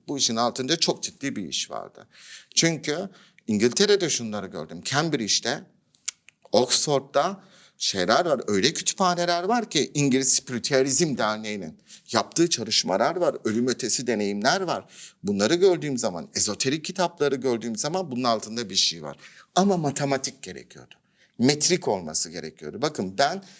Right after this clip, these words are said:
insanların söylediği kelimelere çoğunlukla sorgulayan bir insanım. Başarım da budur benim. Matematik. Peki dedim, bu işin matematiği nasıl çıkacak? Astroloji. Astroloji çok büyük bir sembol bilimidir Armağan Bey. Ve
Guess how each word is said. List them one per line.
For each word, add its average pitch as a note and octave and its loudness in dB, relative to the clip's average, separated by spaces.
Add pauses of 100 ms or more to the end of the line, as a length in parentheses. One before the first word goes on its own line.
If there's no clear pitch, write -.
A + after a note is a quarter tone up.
(200)
insanların C#3 2
söylediği D3 0
kelimelere A2+ -2 (360)
çoğunlukla C#3+ 0
sorgulayan G2+ -2
bir C#2+ -14
insanım. - -6 (600)
Başarım A#2 4
da G2+ -6
budur - -14
benim. A1 -20 (680)
Matematik. C3+ 2
Peki E3 -2
dedim, C3 2
bu F3 4
işin C#3+ 0
matematiği A2 -6
nasıl - -10
çıkacak? - -12 (260)
Astroloji. - -8 (1120)
Astroloji A#2+ 0
çok - -4
büyük G#2 -12
bir G2 -8
sembol F2+ -8
bilimidir B1+ -16
Armağan G#1+ -20
Bey. - -20 (520)
Ve D3+ 4